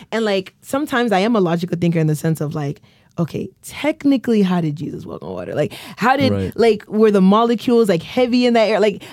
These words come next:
Speaker 1: sometimes I try to think about it that way, but then, you know, I kinda give myself a headache 'cause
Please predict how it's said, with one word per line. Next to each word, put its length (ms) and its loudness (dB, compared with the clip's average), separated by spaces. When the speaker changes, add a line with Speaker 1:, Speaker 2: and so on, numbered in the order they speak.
Speaker 1:
sometimes 320 -2
I 120 2
try 300 -2
to 140 -2
think 220 -4
about 200 0
it 120 -4
that 180 -2
way, 160 0
but 160 -2
then, 220 0
you 100 0
know, 100 0
I 60 -4
kinda 220 -2
give 100 -4
myself 300 -4
a 20 2
headache 300 -2
'cause 160 -6